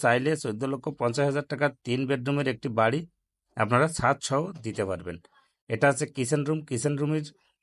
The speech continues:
প্রতিটা সেলের জায়গা আমরা রেখেছি এবং জায়-, সেল করা হয়ে গেছে।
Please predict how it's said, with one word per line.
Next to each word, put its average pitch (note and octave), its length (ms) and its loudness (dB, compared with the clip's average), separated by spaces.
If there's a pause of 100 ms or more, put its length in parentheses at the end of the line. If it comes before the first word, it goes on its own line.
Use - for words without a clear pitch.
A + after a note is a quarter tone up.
প্রতিটা A#2+ 340 2 (520)
সেলের B2+ 400 2 (360)
জায়গা A#2+ 380 4 (200)
আমরা A2+ 200 2 (200)
রেখেছি B2 320 -2 (140)
এবং C3 140 0 (120)
জায়-, A2+ 240 2 (200)
সেল B2 200 4 (220)
করা A2 240 4
হয়ে G2+ 160 0
গেছে। F2 180 -6